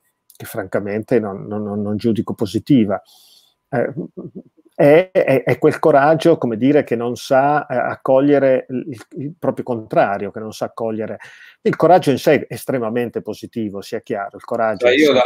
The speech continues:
Speaker 2: da laico,
Speaker 1: è
Speaker 2: eh,
Speaker 1: estremamente positivo.
Speaker 2: da laico adoro il dubbio.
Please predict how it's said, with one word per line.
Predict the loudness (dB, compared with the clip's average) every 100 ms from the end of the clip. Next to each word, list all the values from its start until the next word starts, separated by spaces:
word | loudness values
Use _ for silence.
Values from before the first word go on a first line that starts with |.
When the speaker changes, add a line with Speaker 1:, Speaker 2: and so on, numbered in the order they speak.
| 2
Speaker 2:
da | 4 6
laico, | 6 6 4 4 4 2 -2 -6 0
Speaker 1:
è |
Speaker 2:
eh, | 0
Speaker 1:
estremamente | 2 4 4 4 2 2 2
positivo. | 2 0 -8 -6 -6 -8 -14 _
Speaker 2:
da | 0 4
laico | 4 4 2
adoro | 2 4 2
il | 0
dubbio. | -2 -4 -4 -4 -4 -4